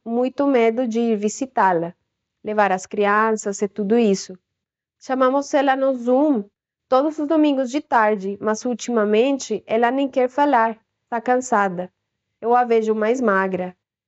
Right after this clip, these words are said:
Sempre pergunto se está se alimentando bem. Ela responde que sim.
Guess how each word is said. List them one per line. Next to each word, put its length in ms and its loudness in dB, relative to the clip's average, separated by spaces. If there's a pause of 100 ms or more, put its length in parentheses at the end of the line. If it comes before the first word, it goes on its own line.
(100)
Sempre 360 0
pergunto 640 0
se 160 -4
está 280 2
se 100 -6
alimentando 640 0
bem. 480 0
Ela 280 2
responde 540 -2
que 180 -2
sim. 360 0